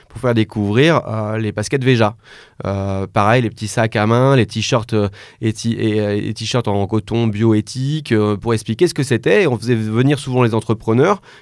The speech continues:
qui, pendant le défilé, expliquaient, expliquaient, euh, pourquoi ils faisaient ça devant deux cents, trois cents, quatre cents étudiants, euh, à la mairie de, de Lyon.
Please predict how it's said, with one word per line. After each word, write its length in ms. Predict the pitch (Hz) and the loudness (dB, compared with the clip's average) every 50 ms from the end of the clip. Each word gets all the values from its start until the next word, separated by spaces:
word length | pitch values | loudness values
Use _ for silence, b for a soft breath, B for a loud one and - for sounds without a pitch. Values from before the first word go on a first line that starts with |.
| B B | B B
qui, 120 | - 113 | -14 -8
pendant 180 | - 127 123 127 | -2 2 2 2
le 80 | 120 | 2
défilé, 380 | 117 113 110 - 113 113 143 180 | 2 0 -2 -2 -2 0 2 2
expliquaient, 500 | 180 - - - 160 165 - 123 113 - - _ _ _ | 0 0 -2 -6 -6 -2 -2 -4 -4 -4 -12 _ _ _
expliquaient, 520 | 120 - - - 104 98 - 117 117 143 156 | -16 -14 -10 -10 -10 -6 -2 0 0 2 2
euh, 280 | 131 104 95 98 95 - | 0 0 -2 -4 -6 -8
pourquoi 280 | - 113 - - 117 120 | -10 -12 -6 -2 -2 -2
ils 80 | 113 | 0
faisaient 140 | 98 98 101 | -2 -4 -6
ça 240 | 101 123 127 156 170 B B B B B | -4 -2 -2 -2 -2 B B B B B
devant 300 | - 101 95 90 113 131 | -6 -4 -4 -2 -2 -4
deux 140 | 117 104 101 | -2 -2 -4
cents, 240 | 101 - 113 117 127 | -4 -2 -4 -4 -4
trois 200 | - - 101 101 | -4 -6 -6 -6
cents, 200 | - - 123 131 | -4 -4 -6 -4
quatre 200 | - - 135 - | -2 -4 -4 -4
cents 160 | - 139 139 | -2 0 0
étudiants, 500 | 120 117 117 131 127 131 160 180 175 147 | 0 0 0 -2 0 2 2 4 4 4
euh, 200 | 117 104 101 101 | 4 4 2 2
à 40 | 101 | 2
la 60 | 101 | 2
mairie 300 | 107 117 117 113 110 107 | 2 2 2 2 2 2
de, 260 | 101 98 98 98 101 | 2 0 0 0 0
de 120 | 98 101 98 | 0 0 0
Lyon. 240 | 107 117 156 202 | 4 4 2 2